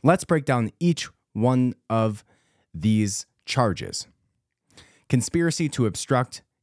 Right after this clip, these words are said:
an official proceeding. Did knowingly combine, conspire, confederate, and agree with co-conspirators, known and unknown to the grand jury, to corruptly obstruct and impede an official proceeding, that is,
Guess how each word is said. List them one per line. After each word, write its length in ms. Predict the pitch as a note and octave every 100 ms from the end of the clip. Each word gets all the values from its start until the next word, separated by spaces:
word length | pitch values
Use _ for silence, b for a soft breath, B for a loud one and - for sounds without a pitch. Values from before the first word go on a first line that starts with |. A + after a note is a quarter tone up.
| -
an 80 |
official 320 | G#2+ G#2+ - F#2+
proceeding. 580 | A#2 - A#3 F#2+ - - _ _ _ _ _ _ -
Did 180 | C#3 G#2+
knowingly 540 | B2+ F3+ B3+ B3 B3
combine, 720 | - A3 C3+ G#2 F2+ G2+ G3 - b b
conspire, 920 | F3 D#3 - - - B3+ A2+ F2 A2+ B B -
confederate, 680 | D#3+ C#3 E3+ F#3 F3+ F3 -
and 80 | B2
agree 320 | G#2+ C3 D3
with 160 | C3
co-conspirators, 720 | - E3+ E3 B2 G#2+ E2 C#2 -
known 360 | B2 D3+ E3+ -
and 140 | G2+
unknown 400 | G2+ C#3 C3+ B2+
to 100 | B2
the 60 | G#2
grand 240 | F#2 E2
jury, 320 | D#2+ B2 B2+ B2 B B
to 120 | - C3
corruptly 720 | - A2+ G2+ C#3+ - - D#3+
obstruct 560 | B2+ - - A#2+ A2+ - b b
and 80 | G#2
impede 480 | F#2 - C#3+ C#3 -
an 80 | A2+
official 320 | G2+ C3 -
proceeding, 560 | D3+ B2+ B2 A#2+ B1+ -
that 160 | A2 A2+
is, 240 | A#2 A2